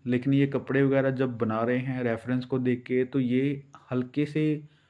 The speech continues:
लाइनिंग के अंदर कर सकते हैं, हल्की सी शेड के अंदर कर सकते हैं, नहीं तो आपको इनकी ज़्यादा इंपॉर्टेंस नहीं है। इंपॉर्टेंस ये है कि हमारी जो बॉडी है वो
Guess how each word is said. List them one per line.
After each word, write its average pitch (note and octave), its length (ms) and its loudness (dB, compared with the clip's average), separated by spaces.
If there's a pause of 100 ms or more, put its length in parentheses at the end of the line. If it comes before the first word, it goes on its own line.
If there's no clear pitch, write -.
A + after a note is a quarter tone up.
(300)
लाइनिंग B2+ 560 4
के D3+ 80 4
अंदर B2+ 220 4
कर B2 160 0
सकते A#2+ 320 -10
हैं, A#2+ 120 -6
हल्की A#2+ 320 -6
सी C3 160 -4
शेड A#2+ 320 -2
के - 120 -4
अंदर A2+ 220 -2
कर G#2 140 -4
सकते G2+ 340 -14
हैं, F#2 160 -14 (640)
नहीं C3 120 -2
तो D3+ 100 2
आपको A#2+ 540 4
इनकी C#3+ 280 4
ज़्यादा C#3 360 4
इंपॉर्टेंस B2+ 640 0
नहीं C3 160 2
है। C3 180 -6 (480)
इंपॉर्टेंस B2 580 4
ये C3 280 6
है D3+ 220 0
कि D3+ 360 -2
हमारी B2+ 380 -2
जो C#3+ 140 4
बॉडी A#2 400 2
है C3+ 220 0
वो C#3+ 260 0